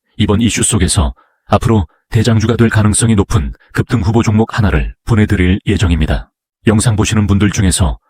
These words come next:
어떤 종목인지 궁금하다 하시는 분들은 언제든지 누구든지 상단에 나와 있는 번호로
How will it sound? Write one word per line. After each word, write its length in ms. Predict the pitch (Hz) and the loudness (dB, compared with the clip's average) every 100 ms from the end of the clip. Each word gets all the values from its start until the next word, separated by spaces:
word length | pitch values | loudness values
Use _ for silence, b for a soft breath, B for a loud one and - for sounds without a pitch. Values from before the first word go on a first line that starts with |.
| b | b
어떤 260 | 127 135 | -2 -2
종목인지 540 | 113 104 98 98 110 120 | -2 0 0 0 0 -2
궁금하다 560 | - 113 101 92 73 57 | 0 2 2 2 0 -2
하시는 320 | - - 113 | -6 -2 0
분들은 420 | 101 92 85 69 - _ - | 0 0 -2 -2 -10 _ -6
언제든지 720 | 101 110 98 82 95 - - _ | -2 0 0 -2 -4 -4 -8 _
누구든지 560 | - 101 87 73 73 - b b | -2 -2 -2 -2 -2 -4 b b
상단에 380 | - 113 117 | -2 0 2
나와 200 | 110 107 | 2 2
있는 220 | 107 113 101 | 2 0 0
번호로 400 | 90 87 64 | 0 0 -2